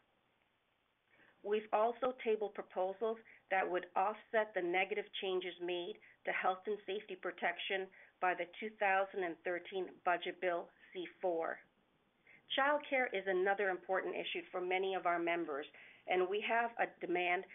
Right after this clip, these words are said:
that responds to our members' needs and the growing shortage of quality, regulated, and accessible childcare spaces across the country. We put forward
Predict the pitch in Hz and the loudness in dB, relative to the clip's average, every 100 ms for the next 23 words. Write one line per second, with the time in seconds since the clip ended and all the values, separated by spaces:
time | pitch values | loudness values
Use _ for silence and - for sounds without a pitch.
0 | - 180 180 175 - 190 190 185 - 185 | -6 0 0 -2 -4 0 2 0 -4 0
1 | 175 175 180 190 185 180 170 165 - - | 2 2 2 -2 -2 -4 -2 -4 -10 -20
2 | - - _ _ - 190 180 170 180 196 | -20 -20 _ _ 0 2 2 -2 2 4
3 | 196 196 202 - 190 185 180 175 175 - | 6 4 0 -2 -2 -2 -2 -6 -8 -6
4 | - 180 202 214 240 247 _ - - 185 | 2 2 2 0 -4 -8 _ -16 -2 0
5 | 185 208 190 190 196 - 175 170 - 190 | 2 2 2 0 -2 -2 -2 -2 -4 -2
6 | 185 185 185 180 - 170 170 - 180 170 | -2 -4 -6 -4 0 2 2 0 -2 -2
7 | - - 165 - 170 - - - 170 170 | -2 -4 -4 -8 -12 -12 -10 0 2 2
8 | - - - 160 147 165 160 160 _ _ | -4 -14 -6 -6 -4 -6 -6 -10 _ _
9 | - - - _ _ _ 202 285 311 311 | -20 -20 -20 _ _ _ -2 -2 0 -2
10 | 277 - 247 220 175 | -2 0 4 6 4